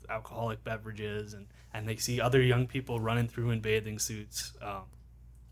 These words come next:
to the pool, and, and they, you know, they're, they get to their room, and they'd be able to, to, like, order whatever they want, and when they go down to the pool, there's, like, a D J, and I, I'm just sort of,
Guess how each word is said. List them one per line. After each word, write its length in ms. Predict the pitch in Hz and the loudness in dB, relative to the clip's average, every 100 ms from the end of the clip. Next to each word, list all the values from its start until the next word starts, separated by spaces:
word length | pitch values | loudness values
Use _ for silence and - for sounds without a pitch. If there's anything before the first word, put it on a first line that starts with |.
| - | -2
to 100 | 131 | 0
the 80 | 127 | 0
pool, 580 | - 131 120 113 117 | 0 2 4 4 4
and, 220 | 107 110 104 - - - | 0 -4 -10 -16 -18 -6
and 160 | 120 120 | 0 2
they, 220 | 120 120 | 2 -2
you 120 | 131 135 | 0 2
know, 120 | 117 | 4
they're, 180 | 113 - - | 2 -2 -10
they 80 | - | -4
get 140 | 127 139 | -2 0
to 80 | 131 | 2
their 140 | 127 | 4
room, 400 | 123 139 131 123 | 8 8 8 6
and 100 | 120 | 4
they'd 140 | 117 | 2
be 140 | 113 117 | 0 0
able 200 | 110 110 | 0 -2
to, 200 | 107 104 - | -4 -8 -12
to, 60 | - | -10
like, 120 | 107 - | -10 -8
order 260 | 110 107 | -4 -2
whatever 240 | 107 107 110 | -2 -2 0
they 100 | 117 | 0
want, 280 | 110 113 110 | 0 -4 -4
and 80 | |
when 100 | 113 | -4
they 80 | 110 | -2
go 140 | 113 117 | 0 2
down 160 | 117 | 4
to 60 | 117 | 2
the 60 | 113 | 0
pool, 340 | - 123 117 | 0 2 4
there's, 180 | 113 110 | 2 0
like, 140 | 104 | -6
a 60 | 104 | -8
D 260 | 113 113 | -6 -4
J, 420 | 110 113 107 107 107 | -4 -4 -2 -2 -4
and 180 | 107 - - - - | -8 -14 -20 -8 2
I, 100 | 156 | 4
I'm 140 | 156 | 6
just 120 | 156 | 6
sort 160 | 151 | 8
of, 80 | 139 | 6